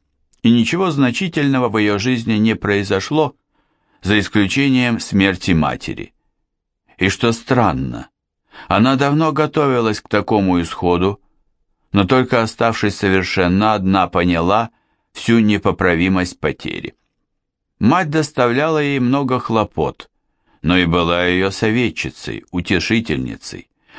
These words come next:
родным человеком, которому неустроенность дочери доставляла больше страданий, чем собственная немощь. Они по-прежнему встречались в кафе,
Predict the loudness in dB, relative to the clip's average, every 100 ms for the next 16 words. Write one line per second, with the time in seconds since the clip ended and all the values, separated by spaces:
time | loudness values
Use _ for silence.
0 | -2 0 2 2 2 2 0 0 0 -2
1 | 0 -2 -2 -2 0 2 2 2 0 -2
2 | -2 0 2 2 0 -2 -2 -2 -2 -2
3 | -2 -2 -2 -2 0 2 0 -2 0 0
4 | 0 -6 -4 -4 -2 0 0 0 -2 -6
5 | _ _ _ _ -2 0 0 -2 -2 -2
6 | 0 2 2 0 0 0 -4 -6 -10 -16
7 | _ _ _ _ _ _ _ _ _ _
8 | _ 0 4 4 2 0 0 0 0 -2
9 | -2 -2 -2 -2 -2 0 0 0 -2 -6
10 | -6 -8 -6 -8 -8